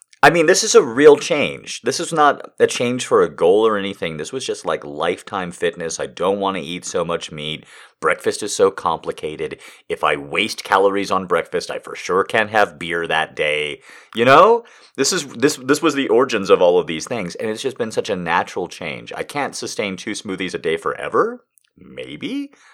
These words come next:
I don't know. I'm doing really good with the not eating in between meals. I've done that even without the shakes for a long time now.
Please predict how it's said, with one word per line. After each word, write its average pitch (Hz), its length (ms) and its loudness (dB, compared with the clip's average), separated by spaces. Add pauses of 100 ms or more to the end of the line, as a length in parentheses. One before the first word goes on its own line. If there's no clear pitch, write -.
(140)
I 143 100 2
don't 214 180 6
know. 262 440 4 (920)
I'm 143 200 4
doing 220 260 6
really 175 240 8
good 151 220 8
with 139 140 2
the 117 80 4
not 98 440 6 (180)
eating 113 600 -8 (340)
in 107 140 -2
between 101 480 -4
meals. 82 540 -4
I've 78 160 -8
done 101 180 -2
that 85 220 -4
even 87 200 -10
without 80 240 -4
the 82 80 -10
shakes - 360 -4
for - 140 -10
a 69 60 -6
long 82 280 -6
time 73 280 -8
now. 64 320 -14